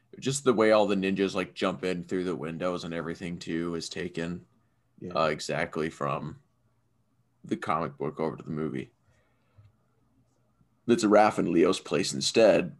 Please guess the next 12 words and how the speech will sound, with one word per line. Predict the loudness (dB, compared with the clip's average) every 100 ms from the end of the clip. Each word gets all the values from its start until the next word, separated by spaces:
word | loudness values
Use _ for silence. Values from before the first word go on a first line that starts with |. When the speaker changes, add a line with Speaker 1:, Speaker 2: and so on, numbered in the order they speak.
| _ _
Speaker 1:
but | -2 0 0 -6 _ _ _ _
nonetheless, | -6 -4 -4 -4 -4 -6 -10
the | -10
scene | -6 -6 -6
is, | -8 -10 -12 -14
is |
very | -12 -8 -8 -8
much | -10 -8
set | -6
up | -6 -8
the |
same. | -10 -8 -10